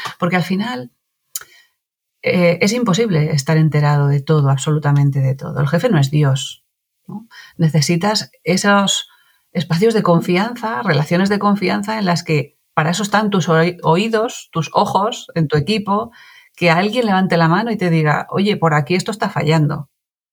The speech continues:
pero de una manera abierta, no, no, eh,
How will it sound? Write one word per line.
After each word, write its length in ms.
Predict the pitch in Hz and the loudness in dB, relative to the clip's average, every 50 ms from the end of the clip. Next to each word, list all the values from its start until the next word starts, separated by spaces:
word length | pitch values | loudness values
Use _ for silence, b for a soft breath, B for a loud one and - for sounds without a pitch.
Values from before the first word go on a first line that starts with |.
| _ _ _ _ _ _ _ - | _ _ _ _ _ _ _ -8
pero 160 | 147 139 135 | -6 -2 0
de 80 | 156 | 2
una 80 | 165 180 | 2 2
manera 300 | 185 180 190 196 202 180 | 2 2 2 2 2 2
abierta, 520 | 156 170 190 226 226 196 - 139 139 143 | 2 2 2 2 2 0 0 -2 -2 0
no, 280 | 151 147 143 143 139 139 | 0 2 2 2 2 0
no, 480 | - 151 143 143 143 147 160 160 147 - - | 0 0 0 2 2 2 2 0 0 -2 -2
eh, 300 | 143 139 135 135 139 | -2 -2 -2 -2 -4